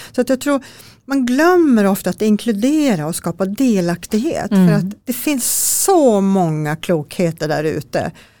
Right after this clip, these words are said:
Speaker 1: Så det är helt otroligt att gå miste om det om man inte ställer de frågorna. Jag tycker det är så viktigt att inkludera.
Speaker 2: Ja, em, absolut. För jag menar, det är ju så att vi har ju alla våran syn på livet.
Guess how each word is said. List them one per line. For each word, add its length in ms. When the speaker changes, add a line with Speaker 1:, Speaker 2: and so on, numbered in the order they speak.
Speaker 1:
Så 140
det 300
är 60
helt 300
otroligt 560
att 140
gå 100
miste 360
om 120
det 240
om 80
man 120
inte 400
ställer 320
de 140
frågorna. 520
Jag 100
tycker 200
det 60
är 80
så 260
viktigt 380
att 200
inkludera. 600
Speaker 2:
Ja, 420
em, 120
absolut. 640
För 120
jag 100
menar, 160
det 280
är 60
ju 60
så 160
att 200
vi 300
har 200
ju 120
alla 300
våran 380
syn 400
på 120
livet. 800